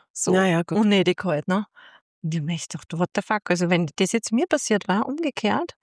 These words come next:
Speaker 1: ich
Speaker 2: Mhm.
Speaker 1: wär ganz klein damit Hut jetzt gewesen wahrscheinlich.
Speaker 2: Wirklich?
Speaker 1: Er hat total, wenn nichts passiert war. Das hab ich sehr spannend gefunden.
Speaker 2: Aber hat er so getan, als wär nichts passiert war, oder hat er sich gedacht, "Ja, es ist ein Gebrauchsgegenstand
Speaker 1: Er hat
Speaker 2: und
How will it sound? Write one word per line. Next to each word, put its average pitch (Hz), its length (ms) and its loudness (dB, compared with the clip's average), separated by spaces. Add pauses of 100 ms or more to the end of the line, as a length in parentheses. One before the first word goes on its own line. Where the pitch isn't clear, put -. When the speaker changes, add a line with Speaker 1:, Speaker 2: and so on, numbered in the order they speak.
(300)
Speaker 1:
ich 180 80 2
Speaker 2:
Mhm. 185 40 4
Speaker 1:
wär 220 120 4
ganz 214 300 -2
klein 240 280 2
damit 240 260 0
Hut 285 160 -4
jetzt - 200 -2
gewesen 196 420 -2
wahrscheinlich. 240 680 -4
Speaker 2:
Wirklich? 190 600 4
Speaker 1:
Er 190 160 -2
hat 240 140 -6
total, 190 320 -6
wenn 180 140 -6
nichts - 300 -10
passiert - 380 -14
war. - 240 -12 (560)
Das - 100 -18
hab 226 80 -8
ich 233 100 -10
sehr 240 140 -10
spannend 226 500 -8
gefunden. 214 380 -8 (140)
Speaker 2:
Aber 233 220 2
hat 247 100 2
er 262 80 2
so 277 120 0
getan, 226 320 2
als 233 120 -2
wär 247 80 2
nichts 233 160 -4
passiert 254 320 -2
war, 302 80 6
oder 277 140 4
hat 226 80 2
er 240 80 0
sich 214 160 -4
gedacht, 214 280 -4
"Ja, 202 120 -4
es - 80 -8
ist 185 120 -8
ein 190 80 -2
Gebrauchsgegenstand 196 640 0
Speaker 1:
Er 202 60 4
hat 196 100 0
Speaker 2:
und 208 60 2